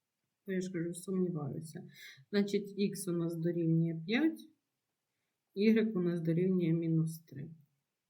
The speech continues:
Ось це буде у нас розв'язок. Так, я надіюся, що по графікам у вас все добре вийшло. Так, переходимо до четвертого.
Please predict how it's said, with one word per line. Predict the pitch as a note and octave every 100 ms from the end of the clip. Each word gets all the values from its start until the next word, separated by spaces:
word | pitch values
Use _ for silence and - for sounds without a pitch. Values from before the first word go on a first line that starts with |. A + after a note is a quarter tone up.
| _ _ _ _ _ _ _ _ _ _ _ _ _ -
Ось | F3+ -
це | G#3+
буде | G3+ F3 F3+
у | F3+ E3
нас | D#3+ -
розв'язок. | C#3 C#3+ - - - - - - - - _ _
Так, | - E3 - -
я | F#3+ A#3
надіюся, | G#3+ G3 G3 G3 F#3 F3+
що | F3+ F#3 -
по | F3
графікам | F#3 G3+ A#3+ - F3 F3 E3+
у |
вас | D#3+ F#3+ F#3+
все | - - F3+
добре | E3+ E3 D#3+ D#3+
вийшло. | D#3+ - - - F#3 F#3 - _ _
Так, | F#3 C#3+ - - _ _ - - _ _ _ _
переходимо | A3 G#3 G3+ A#3 B3 E4 F4 - -
до | F#3+ G3+
четвертого. | A3+ - - D#3+ - - - E3